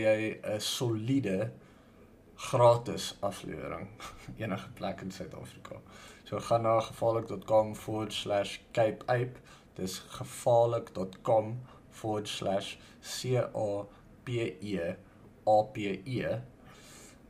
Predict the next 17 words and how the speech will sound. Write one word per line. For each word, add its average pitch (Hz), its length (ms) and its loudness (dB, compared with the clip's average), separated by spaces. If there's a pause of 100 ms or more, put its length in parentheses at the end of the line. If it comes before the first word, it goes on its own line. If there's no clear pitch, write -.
En 104 800 -6
as 107 180 -6
jy 104 100 -2
sade 104 380 -2
koop 95 380 -6
deur 92 240 0
daai 85 220 -2
link, - 300 -8 (160)
dan - 200 -10
kry 98 220 -2
jy 90 300 -4
gratis - 480 -6
aflewering 147 600 -8
enige 139 260 2
plek - 220 0
in 123 60 -4
Suid-Afrika. - 540 -6